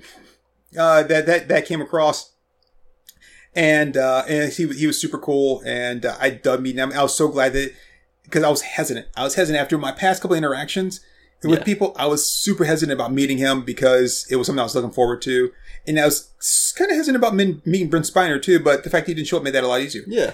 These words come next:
Speaker 1: Um,
Speaker 2: that'll do it.
Speaker 1: so, uh, and I don't know why he didn't. I'm just saying he, he wasn't there. Um, but anyway, so that was cool. I dug that. Um, we, uh,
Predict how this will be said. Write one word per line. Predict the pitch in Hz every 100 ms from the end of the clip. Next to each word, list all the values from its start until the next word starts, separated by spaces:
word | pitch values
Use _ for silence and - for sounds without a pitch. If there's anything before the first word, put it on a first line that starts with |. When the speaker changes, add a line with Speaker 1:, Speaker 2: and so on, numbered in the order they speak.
| -
Speaker 1:
Um, | 175 175 170
Speaker 2:
that'll | 165 131
do | 117
it. | 127 - _ - _
Speaker 1:
so, | - 196 180 170
uh, | 165 165 160 156 151 135 - _ -
and | 185
I |
don't | 175
know | 143
why | 117 127
he | 120
didn't. | 123 127
I'm | 120
just | -
saying | 117 104
he, | 123
he | 120
wasn't | 120 113 104
there. | 113 - -
Um, | 147 139 135 - 147
but | 202
anyway, | 196 151
so | 202
that | 160 208
was | 214 -
cool. | 151 117 110 _ _ _ _ - _
I | 127 143
dug | 160 170 131
that. | 127 120 -
Um, | 151 139 135 135 123 - _ _ _ _ _ _ -
we, | 151 147
uh, | 139 127 127 127